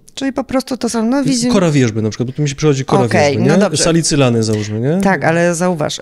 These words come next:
Speaker 1: salicylany, y, speł-, zostały wyodrębnione, to się mówi tak, z kory wierzby. To nie
Speaker 2: Mhm.
Speaker 1: oznacza, jeżeli weźmiesz korę wierzby sproszkowaną, oprócz salicylanów tam będzie o wie-,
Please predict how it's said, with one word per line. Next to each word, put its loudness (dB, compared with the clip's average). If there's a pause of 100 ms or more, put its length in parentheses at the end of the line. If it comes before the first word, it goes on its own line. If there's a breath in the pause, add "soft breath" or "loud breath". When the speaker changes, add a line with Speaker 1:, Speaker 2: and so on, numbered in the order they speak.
Speaker 1:
salicylany, -2 (220)
y, -6
speł-, -4
zostały -2
wyodrębnione, -2
to -10
się -10
mówi -8
tak, -10 (200)
z -8
kory -2
wierzby. -6 (180)
To -8
nie 0
Speaker 2:
Mhm. 0
Speaker 1:
oznacza, -2
jeżeli -6
weźmiesz -6
korę -2
wierzby -4
sproszkowaną, -6 (600 loud breath)
oprócz -4
salicylanów -2
tam -4
będzie -4
o -2
wie-, 0